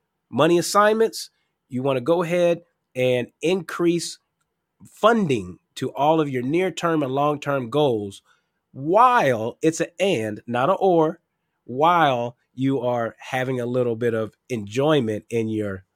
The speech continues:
lifestyle creep. Okay. One of my favorite so-, one of my favorite s-, artists is Luther Vandross. He's got a song called Creep, Creep, Creep, Creep. Well, go ahead and creep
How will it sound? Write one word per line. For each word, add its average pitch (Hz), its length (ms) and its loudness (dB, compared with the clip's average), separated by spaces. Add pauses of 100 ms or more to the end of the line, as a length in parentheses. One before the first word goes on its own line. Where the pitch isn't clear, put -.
lifestyle 104 800 -8 (340)
creep. - 380 -4 (400)
Okay. 107 280 -4 (140)
One 135 120 2
of - 20 0
my 107 80 0
favorite 107 320 0
so-, - 280 -2
one 120 160 2
of 113 60 0
my 107 100 -4
favorite 104 340 -2
s-, - 100 -10 (160)
artists 104 340 -4
is 101 60 -12
Luther 104 240 -4
Vandross. 95 460 -4
He's 104 120 -8
got 101 140 -4
a 92 40 -8
song 98 260 -4
called 90 200 -8
Creep, 139 220 0
Creep, 170 200 -2
Creep, 208 200 -2
Creep. 240 220 2 (440)
Well, 117 340 6 (380)
go - 120 4
ahead 202 200 8
and 143 100 2
creep 107 280 2